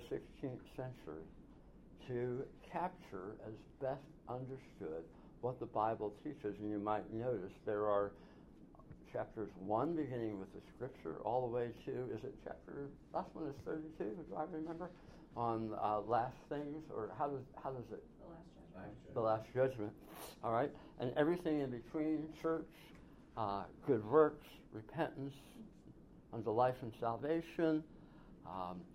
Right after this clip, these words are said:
Speaker 1: the decrees of God, so on and so forth. Um, <clears throat> it's one thing to say that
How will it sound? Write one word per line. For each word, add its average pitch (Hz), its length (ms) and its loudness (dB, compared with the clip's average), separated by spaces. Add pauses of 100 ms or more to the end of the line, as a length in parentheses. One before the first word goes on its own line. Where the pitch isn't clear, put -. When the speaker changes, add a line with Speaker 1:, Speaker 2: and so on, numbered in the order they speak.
(260)
Speaker 1:
the 101 80 0
decrees 170 520 2
of 151 100 2 (120)
God, 147 400 8 (160)
so 143 180 6
on 110 120 2
and 101 160 -6
so 156 260 6
forth. 147 220 4 (680)
Um, 107 340 -2
<clears throat> 123 280 -4 (840)
it's 165 180 2
one 202 260 10
thing 196 260 2
to 156 100 0 (140)
say 101 420 4 (680)
that 131 300 4